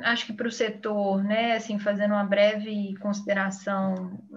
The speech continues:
eu acho que é um projeto que fica de bom tamanho por tudo que a gente vem, vem acompanhando, né? É muito melhor do que a resolução da aneel, sem,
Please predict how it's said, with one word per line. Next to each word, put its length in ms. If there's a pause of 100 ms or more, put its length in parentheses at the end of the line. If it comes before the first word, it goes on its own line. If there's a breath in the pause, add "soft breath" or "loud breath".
(160)
eu 220
acho 260
que 80
é 40
um 260
projeto 800 (140)
que 100
fica 480
de 80
bom 240
tamanho 400
por 160
tudo 180
que 80
a 60
gente 320
vem, 500 (400 loud breath)
vem 240
acompanhando, 920
né? 260 (680 loud breath)
É 320
muito 360
melhor 480
do 80
que 80
a 40
resolução 560
da 120
aneel, 400
sem, 260